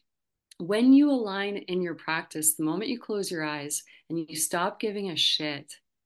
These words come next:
about what your mind is thinking, saying, concluding, doing,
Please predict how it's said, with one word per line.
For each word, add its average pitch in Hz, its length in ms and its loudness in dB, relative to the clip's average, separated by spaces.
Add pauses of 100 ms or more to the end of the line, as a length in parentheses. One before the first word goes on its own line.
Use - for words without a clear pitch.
(180)
about 151 360 -2
what 160 180 -4
your 160 160 -4
mind 151 300 -2
is 139 200 0
thinking, 180 460 -6
saying, 160 420 -4
concluding, 156 720 -4
doing, 156 420 -6